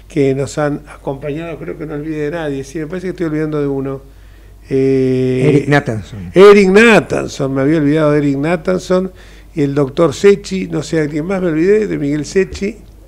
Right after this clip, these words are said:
Speaker 1: ¿Cómo? No, Osvaldo San Martino fue uno de los primeros que nombré, chicos.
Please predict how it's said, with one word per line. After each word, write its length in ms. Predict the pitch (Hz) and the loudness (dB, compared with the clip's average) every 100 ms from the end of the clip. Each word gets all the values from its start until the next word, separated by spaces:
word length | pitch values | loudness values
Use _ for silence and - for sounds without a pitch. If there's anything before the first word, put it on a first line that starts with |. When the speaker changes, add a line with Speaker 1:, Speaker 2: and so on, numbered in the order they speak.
| - - - - - - - - - - - - - - | -20 -20 -20 -20 -20 -20 -20 -20 -20 -20 -20 -20 -20 -4
Speaker 1:
¿Cómo? 360 | 208 247 269 - - - - - - - - - - - - - | 0 0 -2 -10 -20 -20 -20 -20 -20 -20 -20 -20 -20 -20 -20 -10
No, 240 | 156 143 139 | -2 2 4
Osvaldo 260 | 151 180 | 4 4
San 160 | 165 151 | 4 2
Martino 380 | 156 156 196 170 | 0 2 2 2
fue 120 | 147 | 2
uno 80 | 151 | 2
de 40 | 143 | 2
los 60 | |
primeros 320 | 139 147 147 | 2 2 2
que 80 | 127 | 2
nombré, 460 | 139 139 139 131 127 | 0 2 2 2 -2
chicos. 540 | - 127 139 - - | -8 -6 -6 -8 -12